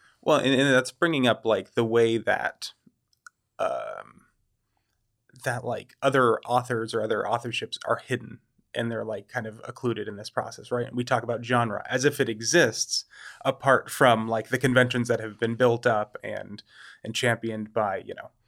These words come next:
like, professional associations or, like, authors over time. Or we'll talk about the canon as if, again, that's a thing that has exist-, that exists, like, outside of the work that's being done. So I think a lot of times, you know, when I'm,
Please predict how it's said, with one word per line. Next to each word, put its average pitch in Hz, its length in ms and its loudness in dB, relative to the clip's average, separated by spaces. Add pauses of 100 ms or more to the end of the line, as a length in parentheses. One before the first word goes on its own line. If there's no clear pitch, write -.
(380)
like, - 160 -20
professional 113 640 -6
associations 101 920 -8
or, 104 240 -8
like, 104 200 -10
authors 104 320 -12
over 107 160 -16
time. 104 360 -10 (260)
Or 120 100 -4
we'll 123 80 4
talk 123 220 2
about 113 300 -2
the 120 100 0
canon 117 680 -10 (380)
as 127 180 0
if, 123 160 0
again, 127 240 2
that's 113 200 -2
a 117 60 -2
thing 120 340 2
that 110 120 -2
has 110 200 0
exist-, 110 360 -8
that 120 140 0
exists, 110 320 -6
like, 107 160 -8
outside 101 400 -8
of 104 80 -10
the - 60 -16
work 104 200 -12
that's 104 200 -14
being 104 200 -12
done. 120 240 -4
So 131 120 0
I 123 60 2
think 139 140 2
a 123 60 8
lot 123 180 6
of 120 80 4
times, 110 460 0 (480)
you 107 80 0
know, 104 80 2
when 110 100 2
I'm, 113 300 0